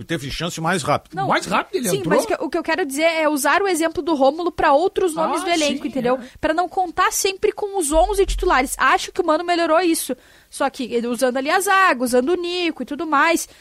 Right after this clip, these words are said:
Speaker 3: É.
Speaker 2: Mas eu acho que ele tem que poder contar mais com o seu grupo.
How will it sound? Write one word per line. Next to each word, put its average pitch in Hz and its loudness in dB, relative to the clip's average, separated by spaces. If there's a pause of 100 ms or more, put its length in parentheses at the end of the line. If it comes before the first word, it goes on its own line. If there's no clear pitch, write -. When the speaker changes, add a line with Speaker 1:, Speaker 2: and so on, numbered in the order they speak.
Speaker 3:
É. 151 -8
Speaker 2:
Mas 311 2 (240)
eu 294 0
acho 285 2
que - 0
ele 320 0
tem 370 -2
que 415 2
poder 349 2
contar 349 0
mais 349 0
com 359 -10
o 339 -4
seu 370 0
grupo. 269 -2